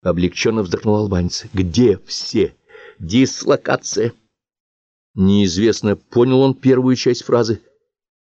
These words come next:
или вторую, но поспешил ответить. "Большое помещение". "Заложники в салоне", мысленно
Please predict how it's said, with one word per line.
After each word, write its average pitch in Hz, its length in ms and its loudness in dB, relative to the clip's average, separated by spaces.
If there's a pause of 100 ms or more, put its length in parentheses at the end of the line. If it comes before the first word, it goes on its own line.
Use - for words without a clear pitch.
или 87 120 0
вторую, 110 540 0 (360)
но 95 80 -12
поспешил - 420 -2
ответить. 95 460 -2 (280)
"Большое 131 500 2
помещение". 120 1500 4 (880)
"Заложники 92 920 0
в 90 80 -6
салоне", 98 680 0
мысленно 87 500 -2